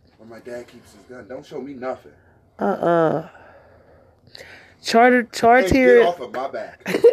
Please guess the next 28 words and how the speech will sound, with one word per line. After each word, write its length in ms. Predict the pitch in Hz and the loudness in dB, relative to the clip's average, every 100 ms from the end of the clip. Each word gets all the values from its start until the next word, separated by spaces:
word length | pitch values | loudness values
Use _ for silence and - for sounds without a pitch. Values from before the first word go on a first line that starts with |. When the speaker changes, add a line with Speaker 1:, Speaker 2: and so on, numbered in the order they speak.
| - - 554 _ _ _ - - - - - | 2 -4 -6 _ _ _ -20 -18 -14 -12 -2
Speaker 2:
What 140 | 240 | 0
is 140 | 240 202 | 2 2
it? 140 | - | 0
Chartiers 580 | - 247 262 262 254 240 | 4 4 4 4 0 0
Valley, 560 | 233 226 214 185 190 - _ _ _ _ _ _ - | 2 4 4 2 -2 -8 _ _ _ _ _ _ 0
Old 360 | 214 233 233 233 | 6 6 6 4
Caden 360 | 233 220 220 | 4 4 4
Hospital. 720 | 233 196 190 - 160 160 165 - _ _ _ _ - | 0 -2 -2 -4 -2 -2 -4 -14 _ _ _ _ -4
Many 320 | 196 240 269 | 0 2 2
different 400 | 220 247 247 226 | 2 0 0 0
hauntings, 360 | 240 220 202 196 | 2 2 2 -2
including 380 | 196 220 208 | 0 2 4
large 320 | 190 196 214 208 | 4 4 4 2
white 260 | 208 202 | 0 0
figures 460 | - 208 185 190 185 | 0 -2 2 0 2
that 220 | 185 185 | 0 2
roam 280 | 202 208 202 | 0 0 0
the 80 | 196 | -2
property, 580 | 220 202 196 185 185 - - - - _ _ | 0 0 0 -4 -6 -10 -20 -20 -20 _ _
shadow 460 | - - 226 254 240 | -8 0 2 2 0
figures 440 | - 226 214 202 | -2 -4 -2 -2
that 280 | 190 170 - | -2 -4 -2
dart 280 | 202 214 - | 0 0 -2
in 140 | 220 214 | -2 0
and 120 | 202 | 2
out 200 | 196 196 | 4 4
of 120 | 190 | 2
hallways, 580 | 214 202 185 180 185 | 2 4 6 6 4